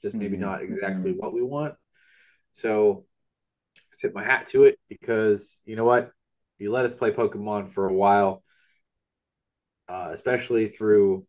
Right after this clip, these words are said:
Speaker 1: you know, the pandemic and everything.
Speaker 2: Hundred
Speaker 1: Uh,
Speaker 2: percent.
Speaker 1: got us through that. And, you know, sometimes it's just time for an upgrade.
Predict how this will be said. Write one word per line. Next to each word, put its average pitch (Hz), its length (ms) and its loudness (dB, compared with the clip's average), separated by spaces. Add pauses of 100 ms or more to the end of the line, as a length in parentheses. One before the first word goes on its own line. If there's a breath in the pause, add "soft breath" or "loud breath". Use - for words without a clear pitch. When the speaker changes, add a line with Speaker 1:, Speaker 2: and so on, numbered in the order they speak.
Speaker 1:
you 98 160 -8
know, 82 360 -12
the 92 100 -8
pandemic 101 640 -4
and 98 100 -2
everything. 101 640 0 (360)
Speaker 2:
Hundred 95 220 -2
Speaker 1:
Uh, 92 40 -4
Speaker 2:
percent. 90 140 -6
Speaker 1:
got 123 180 4
us 107 180 -2
through 113 160 -8
that. 110 340 0 (640)
And, 110 380 -10
you 117 140 -12
know, 113 400 -6
sometimes 120 520 -2
it's 107 180 -8
just 104 140 -14
time 127 280 6
for 120 140 0
an 123 60 6
upgrade. 185 500 6